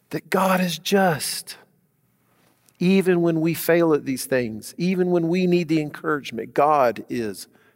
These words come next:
just. And that when we fail, he has sent his Son, that he might reconcile us and redeem us again and again and again.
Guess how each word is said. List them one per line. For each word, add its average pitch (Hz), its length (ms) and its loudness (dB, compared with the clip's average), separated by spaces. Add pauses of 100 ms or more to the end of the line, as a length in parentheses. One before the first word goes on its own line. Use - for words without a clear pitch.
(160)
just. - 560 -12 (2750)
And 110 140 -10
that 110 240 -2
when 147 320 0
we 170 140 0
fail, 180 500 -2 (960)
he 120 160 -6
has 101 120 -4
sent 123 240 -4
his 120 100 -6
Son, 87 460 -10 (1600)
that 113 120 -14
he 117 140 -4
might 101 260 -2
reconcile 110 680 -2
us 104 160 -8
and 104 120 -8
redeem 95 400 -10
us - 360 -16
again 101 640 -8 (380)
and 98 120 -14
again 90 480 -14 (440)
and 87 160 -16
again. 76 380 -18